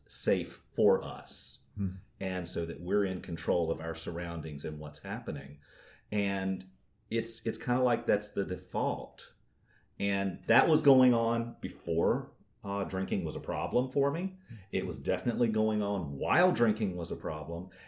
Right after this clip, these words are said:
Speaker 1: and it has continued into recovery, although I'm aware of it now and it happens a whole lot less. Now I'm able to align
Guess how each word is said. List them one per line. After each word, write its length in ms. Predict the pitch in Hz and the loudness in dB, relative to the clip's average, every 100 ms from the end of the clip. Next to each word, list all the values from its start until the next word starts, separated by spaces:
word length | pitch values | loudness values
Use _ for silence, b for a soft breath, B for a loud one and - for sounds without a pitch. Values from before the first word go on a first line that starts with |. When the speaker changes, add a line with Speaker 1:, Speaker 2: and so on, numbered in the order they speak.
| B | B
Speaker 1:
and 160 | 110 107 | 0 2
it 60 | |
has 160 | 110 104 | 2 0
continued 800 | - 98 - 175 175 110 85 110 | 0 -2 -2 -4 0 0 -2 -2
into 320 | 113 107 104 | -2 -2 -2
recovery, 600 | 92 - 147 156 92 90 | -4 -2 -4 -2 -2 -2
although 440 | 95 95 92 98 92 | -2 -2 2 2 2
I'm 140 | 87 | -2
aware 360 | 87 101 165 151 | -2 2 4 4
of 140 | 85 | 4
it 100 | 85 82 | -2 -6
now 300 | 78 80 92 | -8 -6 -6
and 80 | |
it 80 | 92 | -6
happens 400 | 98 90 95 85 | -8 -8 -8 -8
a 60 | 85 | -4
whole 200 | 98 80 | -2 -2
lot 260 | 78 - | -4 -4
less. 560 | 98 131 87 - - - B B B | 0 0 0 -4 -6 -8 B B B
Now 340 | 92 104 107 107 | 0 2 2 0
I'm 180 | 101 98 | 0 2
able 240 | 90 85 | 0 -2
to 120 | - | -2
align 580 | 85 82 87 85 82 82 | -2 -2 -4 -4 -4 -6